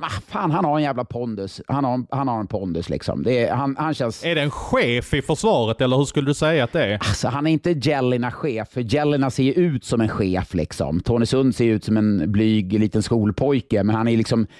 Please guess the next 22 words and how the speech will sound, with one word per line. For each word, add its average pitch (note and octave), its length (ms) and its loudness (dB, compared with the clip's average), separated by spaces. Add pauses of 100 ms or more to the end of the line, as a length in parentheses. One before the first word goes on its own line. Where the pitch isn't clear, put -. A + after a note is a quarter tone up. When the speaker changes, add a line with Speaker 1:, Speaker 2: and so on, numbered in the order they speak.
(160)
Speaker 1:
chef-attityd, A#2+ 1500 -2
så - 140 -4
när A#2+ 60 2
han A2 120 2
spelar B2 400 2
utan F#3+ 360 0
den, C3+ 180 2 (120)
den C3+ 320 -2
delen A#2 240 2
spelar A#2 220 -2
fysiskt G#2+ 440 0
eller G2+ 120 4
någonting. F#2 440 2 (320)
Sen, B2+ 400 -2
Adam A#2+ 260 0
Edström A2+ 540 -2 (360)
började B2 480 2
ju, A#2 60 4
han A2+ 140 2
sluta G#2+ 360 0
i G2+ 40 2
fjol. F#2 360 0